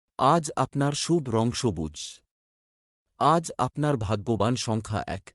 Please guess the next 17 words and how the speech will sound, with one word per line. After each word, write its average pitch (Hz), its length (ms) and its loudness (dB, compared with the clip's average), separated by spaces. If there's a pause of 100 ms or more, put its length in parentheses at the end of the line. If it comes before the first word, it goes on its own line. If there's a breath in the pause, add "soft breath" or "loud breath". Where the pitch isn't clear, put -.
(140)
যদি 107 380 -2
আজ 107 200 0 (100)
আপনার 107 320 -2
সাহায্যের 107 520 -2
প্রয়োজন 98 480 0
হয়, 87 240 -2
তাহলে 98 380 -2 (160)
আজ 85 200 -2 (120)
আপনার 113 360 -4
বন্ধু 98 420 0 (460)
এবং 117 220 2 (140)
আত্মীয় 147 400 0
স্বজন 104 420 0
পিছিয়ে 104 380 -4
থাকবে 71 380 -8
না। 69 120 -8 (1080)
আজ 160 240 4